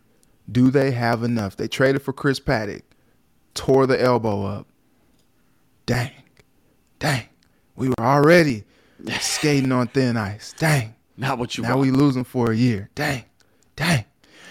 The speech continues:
Speaker 1: And so then, you know, you get guys that you don't even expect to be dudes like Devin Smelter coming up. You know, you can get a quality start from Dylan Bundy every now and again. Like,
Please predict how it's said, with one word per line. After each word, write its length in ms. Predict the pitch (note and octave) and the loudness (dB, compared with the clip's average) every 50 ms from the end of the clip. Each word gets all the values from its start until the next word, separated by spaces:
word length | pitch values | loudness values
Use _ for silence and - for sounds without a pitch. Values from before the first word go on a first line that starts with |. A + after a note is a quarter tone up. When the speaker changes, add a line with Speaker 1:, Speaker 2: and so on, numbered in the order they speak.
| - - - | -20 -14 -4
Speaker 1:
And 180 | - - C#3+ C#3+ | -2 -2 -2 0
so 460 | - - F3 E3 D#3 D3+ C#3+ B2+ - _ - | 2 2 4 4 6 4 2 0 -4 _ -12
then, 580 | - C3 B2+ D3+ F3+ G3 F#3 F3 E3 D#3+ D#3+ - - | -8 -4 0 0 2 2 2 0 0 -2 -6 -6 -4
you 120 | C#3+ F3 | -4 -2
know, 200 | E3 D3 C3+ C3 B2 | 0 0 0 0 0
you 160 | B2 C3 C#3+ | 0 -2 -4
get 380 | C#3+ C#3 D#3+ E3 D#3+ C#3+ - - _ _ _ _ _ - | -2 0 2 2 2 0 -2 -6 _ _ _ _ _ -4
guys 320 | B2 C#3+ D3+ E3 E3 E3 D3+ | 0 2 2 4 2 2 0
that 160 | D3 D3 C#3+ | -2 -4 -4
you 80 | - F3 | -4 -2
don't 180 | F3 F3 E3+ E3 | 0 0 0 0
even 240 | E3+ D#3+ D3 C#3+ B2+ | 0 0 0 0 -2
expect 520 | B2 A2+ - - - E3 E3+ F3+ D#3+ - - | -2 -4 -6 -4 0 0 0 0 0 -2 -6
to 100 | D3 C3 | -6 -4
be 380 | B2 C3+ C3+ C3 B2 A#2+ A#2+ A2+ | 0 0 2 2 2 0 -2 -2
dudes 580 | A2 A#2 C3 D3+ D#3+ D#3+ D3 C3+ C3 B2 A#2+ | 0 0 2 4 4 4 2 2 0 0 -2
like 240 | B2+ A#2+ A2+ A2+ A2 | -2 -2 -2 -2 -2
Devin 300 | A2 A#2+ C3 B2+ B2+ A#2+ | -2 0 0 0 -2 -6
Smelter 560 | A2 - C3+ C3 C3+ C3+ B2+ - - A2 G#2+ | -6 -4 -2 0 0 0 -2 -4 -8 -10 -10
coming 400 | - - - B2 A2+ A2+ A2+ A2+ | -8 -6 -4 -4 -2 -2 -2 -2
up. 240 | A2+ G#2+ G#2+ - - | -4 -4 -6 -4 -2
You 80 | B2+ B2+ | -2 0
know, 120 | B2+ B2 | 0 2
you 160 | B2 B2 B2+ | 2 0 0
can 160 | B2 B2+ B2 | 0 -2 -2
get 320 | B2 B2 C3+ C3+ C3 B2 - - - - - - | 0 2 2 4 4 2 0 -4 -14 -10 -6 -6
a 80 | A2+ | -6
quality 480 | - - - D3 C#3+ C#3+ C#3 C3 B2+ B2+ | -4 0 2 2 4 4 2 2 0 -2
start 340 | A#2 - - C3+ C3+ C3+ B2 | -4 -2 0 2 2 2 0
from 180 | - - A#2+ A#2 | -2 -4 -4 0
Dylan 340 | A#2+ B2+ C3 C3 B2+ A#2+ A#2+ | 2 2 2 2 2 0 0
Bundy 380 | B2 B2+ C#3 C3 B2+ A#2 A2+ | 0 0 0 0 0 0 0
every 220 | A2 A2 A2 A#2 A2 | 0 0 0 -2 -2
now 220 | A2 G#2+ G#2 G#2 | -2 -2 -2 -2
and 100 | G#2 G2+ | -2 -4
again. 400 | G2+ G2+ - G#2+ G2 F#2+ G2 G2 | -6 -6 -6 -6 -4 -4 -2 -2
Like, 240 | G2+ G2+ G2+ F#2+ - | -2 -2 -4 -6 -8